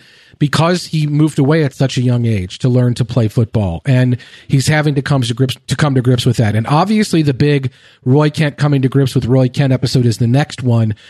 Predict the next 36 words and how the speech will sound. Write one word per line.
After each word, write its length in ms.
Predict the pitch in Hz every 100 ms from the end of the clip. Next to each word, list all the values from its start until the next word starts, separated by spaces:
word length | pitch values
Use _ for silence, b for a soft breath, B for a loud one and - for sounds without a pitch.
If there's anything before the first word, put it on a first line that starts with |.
| B -
Uh, 200 | 123 120
but 260 | 139 147
you're 100 | 165
just, 220 | 185 - -
if 140 | 139
you 80 | 143
talk 240 | 185 190
about 220 | 180 170
mythology, 600 | 147 143 151 151 135 120 120
it's 120 | -
being 300 | 110 139 139
built 320 | 107 135 139
so 220 | - 147
deeply, 460 | 139 160 185 127 110
like 260 | 123 131 147
it 80 | 123
is 200 | 120 120
with 160 | 123
Ted 420 | - 160 147 135 B B B -
and 120 | 127
the, 200 | 120 127
the 220 | 120 131
Dart 360 | - 160 220 -
speech. 520 | - 113 95 - - b b
Um, 300 | 123 127 131 -
it 140 | 185 190
is, 380 | 208 - - _
it 140 | 214 240
is 120 | 247
something 460 | 277 285 254 185 139
though. 220 | 139 127
This 260 | 135 202
is 100 | 226
the 160 | 180 170
episode 440 | 170 160 - 135 123
where, 360 | 131 127 120